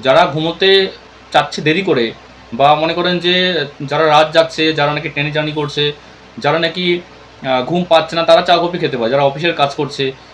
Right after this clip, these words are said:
কিন্তু ঘুমানোর আগের মুহূর্তে বা ঘুমানোর এক ঘন্টা আগে চা বা কফি খেলে ঘুম সহজে আসবে না। আর যেহেতু ঘুমের সঙ্গে লিঙ্ক হলো আমাদের হেলথের, তার জন্যই সারাদিন কাজকর্মর পর, সারাদিন রান্নাবাড়ির পর যদি মিনিমাম থেকে মিনিমাম ছ ঘন্টা না ঘুমানো যায়,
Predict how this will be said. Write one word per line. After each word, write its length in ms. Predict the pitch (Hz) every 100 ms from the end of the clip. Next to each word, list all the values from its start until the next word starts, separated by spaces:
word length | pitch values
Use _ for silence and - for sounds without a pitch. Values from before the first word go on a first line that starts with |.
| -
কিন্তু 160 | 185
ঘুমানোর 480 | 143 139 165 190 202
আগের 340 | 139 143 180
মুহূর্তে 520 | 185 190 180 - 123 143 - - -
বা 80 | 131
ঘুমানোর 340 | 143 160 170
এক 140 | 151
ঘন্টা 280 | 139 170 170
আগে 320 | 160 127 120 143 - - -
চা 200 | 160 160
বা 160 | 180 175
কফি 220 | 151 196
খেলে 320 | 190 185 277 466 - 135
ঘুম 200 | 147 180
সহজে 360 | 185 170 180 180
আসবে 260 | 147 147
না। 120 | 170 214 - - -
আর 80 | 131
যেহেতু 260 | 151 196
ঘুমের 260 | 160 165 185
সঙ্গে 320 | 190 202 208
লিঙ্ক 360 | 185 175 185 196
হলো 140 | 190
আমাদের 260 | 185 180 175
হেলথের, 320 | 139 160 190 - - - -
তার 120 | 151
জন্যই 280 | 165 185 262 - - - - -
সারাদিন 340 | - 156 180 190
কাজকর্মর 500 | 160 147 170 175 185
পর, 240 | 185 143 147
সারাদিন 280 | 147 147 160
রান্নাবাড়ির 440 | 143 160 170 175
পর 220 | 151 135 - - 139
যদি 140 | 143
মিনিমাম 380 | 151 151 175 185
থেকে 180 | 190 196
মিনিমাম 320 | 175 175 185
ছ 80 | -
ঘন্টা 300 | 147 151 165
না 160 | 160 151
ঘুমানো 280 | 156 170 160
যায়, 220 | 139